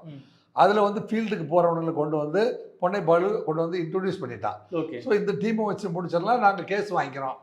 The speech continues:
Speaker 1: பதினோரு பேர்.
Speaker 2: ஆமா, பதினோரு பேர். அந்த கேஸ் வாங்கிக்கிறேன்னு சொன்ன பதினோரு பேருக்கு பின்னாடி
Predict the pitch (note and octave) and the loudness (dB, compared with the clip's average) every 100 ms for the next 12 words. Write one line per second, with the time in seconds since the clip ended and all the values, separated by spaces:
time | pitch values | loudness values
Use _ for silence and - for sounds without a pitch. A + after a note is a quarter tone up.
0 | _ - F3+ F3+ D#3+ D#3 D3+ - - _ | _ -6 -2 0 2 2 0 -4 -16 _
1 | _ - E3 E3+ C#3 E3 F#3 F#3 C3 C3 | _ -4 0 0 0 0 2 2 0 -2
2 | A2 - - _ _ _ _ _ E3+ G3 | -4 -10 -18 _ _ _ _ _ -6 0
3 | F3+ - A3+ D4 A#3 A3+ A3+ A3 A3 A3+ | 0 0 0 0 2 2 2 0 -4 -4
4 | G#3 F#3+ F3+ C3+ E3+ F#3 E3+ D3 F#3+ D#3 | -4 -4 -4 -2 -2 -2 -4 -2 -4 -6
5 | - E3+ E3 A#2+ B2+ E3+ | -8 -4 -2 -2 -4 -6